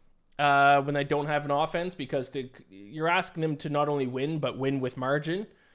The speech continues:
I don't have faith, unless a team has a, at least an average offense to go with a good defense, I don't really have faith in them to do that. Now,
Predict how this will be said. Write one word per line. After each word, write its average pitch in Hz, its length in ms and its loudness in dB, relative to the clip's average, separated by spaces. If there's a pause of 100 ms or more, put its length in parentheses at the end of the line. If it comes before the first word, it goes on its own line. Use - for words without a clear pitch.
(380)
I 147 120 2
don't 175 140 2
have 160 180 0
faith, 147 440 -6
unless 143 300 -6
a 143 60 -6
team 143 320 -6
has 131 220 -6
a, 127 220 -6
at 110 200 -12
least 151 260 -6
an 131 80 -8
average 135 460 -2
offense 143 440 0
to 139 80 -10
go 135 200 -2
with 135 140 -6
a 139 40 -4
good 135 240 -4
defense, 139 460 -4
I 123 80 -2
don't 123 100 -6
really 127 160 -4
have 120 160 -4
faith 123 240 -6
in 131 60 -10
them 120 120 -8
to 117 60 -8
do 131 100 -4
that. 190 220 2
Now, 156 400 2